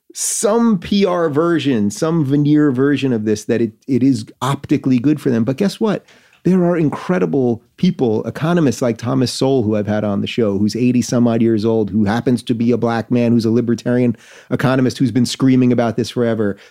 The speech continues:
There's Larry Elder, there's my friend David Webb. I mean, these are just a few black conservatives that I could name. Um, so I can't say that there's absolutely nothing to what you're saying. Is there some, is there some true, like, real Christian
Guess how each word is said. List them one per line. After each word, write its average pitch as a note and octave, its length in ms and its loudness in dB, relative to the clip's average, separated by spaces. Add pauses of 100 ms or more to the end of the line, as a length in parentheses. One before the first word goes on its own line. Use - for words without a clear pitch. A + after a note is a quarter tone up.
There's C#3+ 220 2
Larry C3+ 340 2
Elder, C3+ 300 0
there's A2+ 180 0
my A#2+ 140 0
friend B2 240 0
David B2+ 240 2
Webb. A#2 180 0
I A2+ 60 0
mean, A2 100 2
these G#2+ 160 0
are G#2 60 -6
just A2 260 -4
a - 60 -4
few C3+ 200 0
black A2 280 -2
conservatives A#2 560 -2
that A2+ 100 -2
I A2 140 -2
could A2+ 160 -8
name. G#2+ 260 -4 (380)
Um, C3+ 500 -2
so F3 420 0 (920)
I D3 80 -2
can't A3 400 0
say G#3 220 0
that D#3+ 180 -2
there's C3 280 0 (600)
absolutely D#3 760 0
nothing C#3 380 0
to C#3 80 -2
what C#3+ 80 2
you're C3+ 100 0
saying. D#3 200 0
Is F#3+ 180 2
there G3+ 140 4
some, G3 600 0 (260)
is E3+ 120 0
there D3+ 160 2
some F#3+ 400 -2
true, F3+ 640 0
like, B2+ 360 0
real D3 480 2
Christian B2 1000 -2